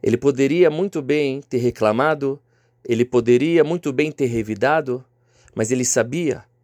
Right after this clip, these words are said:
que tudo que acontece aqui, Baolam Hazeh, é de Ratzon Hashem, Gamzu Letová, e não tem o porquê de ficar reclamando,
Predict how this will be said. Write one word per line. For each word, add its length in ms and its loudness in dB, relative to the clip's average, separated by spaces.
que 120 -10
tudo 320 0
que 80 4
acontece 600 0
aqui, 300 -6
Baolam 480 2
Hazeh, 480 -4
é 80 -4
de 160 0
Ratzon 400 2
Hashem, 500 0
Gamzu 460 2
Letová, 760 0
e 80 -2
não 140 4
tem 180 4
o 80 2
porquê 320 0
de 100 -6
ficar 340 -6
reclamando, 680 -4